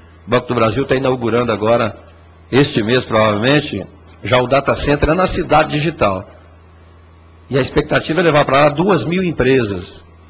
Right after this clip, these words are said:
que fatalmente vai precisar de técnicos.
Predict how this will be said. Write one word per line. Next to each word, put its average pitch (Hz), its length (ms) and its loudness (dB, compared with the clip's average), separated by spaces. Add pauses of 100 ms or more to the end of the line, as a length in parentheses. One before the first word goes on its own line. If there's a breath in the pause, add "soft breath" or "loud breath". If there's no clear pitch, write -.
(720)
que - 80 -14
fatalmente 120 540 -6
vai 135 100 -2
precisar 123 400 -4
de 143 120 -10
técnicos. 120 1000 -6